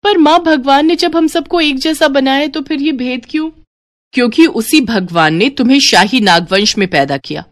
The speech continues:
और उसे एक दासी के घर, तो उससे वैसे ही पेश आओ जिसकी वो हकदार है। और वैसे भी इन गरीबों को जितना मुंह लगाओ ये उतना ही सिर पर चढ़ते हैं।" नैना अपनी माँ की बात से बिल्कुल सहमत नहीं थी,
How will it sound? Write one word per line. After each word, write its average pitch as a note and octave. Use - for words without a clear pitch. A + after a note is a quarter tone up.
और G#3
उसे A#3
एक G3+
दासी E3
के D3+
घर, -
तो D4+
उससे -
वैसे F#3
ही C4+
पेश G#3+
आओ B3+
जिसकी B3+
वो A3
हकदार E3+
है। -
और F3
वैसे E3
भी D#3+
इन F#3+
गरीबों F#3
को A3+
जितना F#3+
मुंह G#3
लगाओ F3+
ये A#3+
उतना F#3+
ही A#3
सिर G3
पर E3
चढ़ते -
हैं।" -
नैना C4
अपनी F#4+
माँ G#3
की B3
बात A3
से B3
बिल्कुल E3+
सहमत D#3
नहीं D3+
थी, -